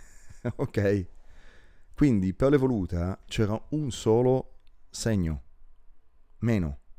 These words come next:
ok? All'inizio tutti possono avere un attimo di spavento, ma poi arrivano i nostri, ovvero gli H F T. Adesso che cosa possiamo fare? Di che cosa parliamo?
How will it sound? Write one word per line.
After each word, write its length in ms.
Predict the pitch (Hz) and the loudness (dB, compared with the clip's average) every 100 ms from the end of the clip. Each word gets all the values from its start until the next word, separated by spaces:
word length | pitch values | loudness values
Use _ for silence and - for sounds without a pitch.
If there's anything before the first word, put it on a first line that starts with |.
| - - - - - | -18 -20 -20 -20 -16
ok? 440 | - 104 101 - - - - - - - - | -4 0 0 -2 -10 -20 -20 -20 -20 -20 -18
All'inizio 760 | - 175 160 160 - 165 - - - - - - - - - - | -8 -4 -2 -4 -4 -8 -10 -16 -20 -20 -20 -20 -20 -18 -18 -16
tutti 240 | - 196 156 | -8 -4 -2
possono 360 | 127 113 117 | -2 -2 -2
avere 180 | 107 107 | -2 -2
un 100 | 104 | -2
attimo 300 | 110 - 107 | -4 -4 -4
di 80 | 101 | -4
spavento, 600 | 92 95 87 78 69 69 | -4 -6 -6 -8 -12 -12
ma 140 | 92 | -12
poi 380 | 120 65 62 85 - - - - - - | -10 -12 -12 -14 -16 -20 -20 -20 -20 -10
arrivano 580 | 101 85 62 62 82 85 - - - - - - - - _ - _ - _ _ | -8 -8 -10 -12 -12 -12 -16 -20 -20 -20 -20 -20 -20 -20 _ -20 _ -20 _ _
i 80 | 120 | -2
nostri, 480 | 98 60 - 73 69 - | -2 -4 -10 -12 -14 -6
ovvero 400 | 120 101 98 101 | -2 0 0 -2
gli 120 | - 95 | -6 -8
H 200 | - 92 | -6 -10
F 200 | - - | -10 -10
T. 180 | 76 - - - - - - | -10 -12 -16 -20 -20 -20 -12
Adesso 320 | - 160 - 104 | -2 0 0 -2
che 100 | 104 | -2
cosa 200 | 123 110 | 0 -2
possiamo 280 | 90 101 | -2 -4
fare? 500 | 92 80 69 73 - - - | -6 -6 -6 -8 -12 -18 -20
Di 80 | 98 | -8
che 100 | 110 | -4
cosa 180 | 107 107 | -2 -2
parliamo? 520 | 104 92 85 87 | -2 -2 -4 -6